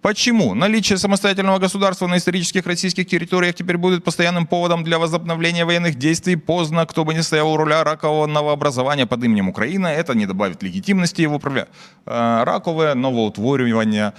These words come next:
Україна. В Україні завжди буде смертельно небезпечно для українців. Е, держава на історичних російських територіях.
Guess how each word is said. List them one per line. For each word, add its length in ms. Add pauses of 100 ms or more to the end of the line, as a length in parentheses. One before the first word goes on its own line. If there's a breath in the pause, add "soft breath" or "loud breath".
(240 loud breath)
Україна. 720
В 80
Україні 560
завжди 640
буде 360
смертельно 600
небезпечно 840 (280 loud breath)
для 200
українців. 920
Е, 640 (3000 loud breath)
держава 640
на 160
історичних 920 (160)
російських 680
територіях. 540